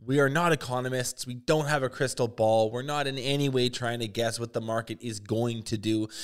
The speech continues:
but we do try to stay current and provide value to our listeners. And lately,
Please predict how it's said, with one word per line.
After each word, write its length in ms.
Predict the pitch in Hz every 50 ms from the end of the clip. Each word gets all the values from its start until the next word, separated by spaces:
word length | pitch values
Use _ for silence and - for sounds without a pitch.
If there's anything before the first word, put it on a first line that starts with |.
| - - - _ -
but 140 | - 202 208
we 80 | 277 247
do 280 | - - 254 302 330
try 280 | 320 - - 156 160 165
to 120 | 165 156
stay 260 | - - - 151 147 131
current 420 | - - - 131 127 131 131 -
and 80 | 127 117
provide 440 | - 120 113 123 123 123 113 107
value 420 | 101 110 110 117 131 135 135 127 123
to 220 | 123 - 135 127
our 120 | 117 120 113
listeners. 440 | 104 104 107 110 - 131 131 131 - -
And 120 | 131 131
lately, 640 | 127 127 127 156 220 247 208 123 131 131 143 196 202